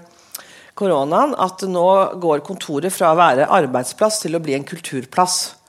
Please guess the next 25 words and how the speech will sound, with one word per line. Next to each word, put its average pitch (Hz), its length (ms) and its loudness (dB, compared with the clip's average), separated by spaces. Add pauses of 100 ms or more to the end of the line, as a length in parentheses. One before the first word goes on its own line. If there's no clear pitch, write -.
(560)
Det 220 120 0
er - 60 -6
klart 185 240 4
det 156 100 4
at, 151 180 -4
eh, 190 340 4 (920)
når, 180 400 0
eh, 185 340 2
og 185 80 2
dette 185 200 -2
med 165 100 -2
tilstedeværelse, 131 840 0
bare 190 160 0
så 208 120 -6
det 175 100 4
er 165 100 4
sagt, - 420 -4
er 160 180 4
at - 300 -6 (1120)
hjemmekontoret 175 600 2
er 185 60 -8
kommet 135 240 -2
for 139 140 -2
å 135 60 -2
bli. 220 200 2